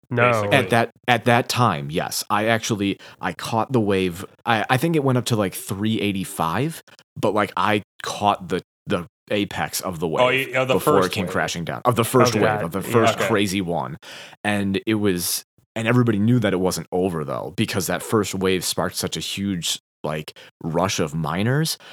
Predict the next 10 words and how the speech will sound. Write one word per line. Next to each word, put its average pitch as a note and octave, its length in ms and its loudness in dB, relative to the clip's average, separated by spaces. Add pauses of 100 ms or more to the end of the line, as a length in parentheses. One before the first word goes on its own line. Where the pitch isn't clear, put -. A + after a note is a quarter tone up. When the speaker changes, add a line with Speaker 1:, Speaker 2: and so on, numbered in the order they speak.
(280)
Speaker 3:
And G#2+ 120 2
so F#2 220 2
I G#2 160 2
sold F#2+ 320 2
out G#2 240 0
then, D#2+ 320 -2 (100)
and E2+ 480 -4 (300)
sold F2 300 0
out. E2 240 -2 (120)
I, F#2 240 -4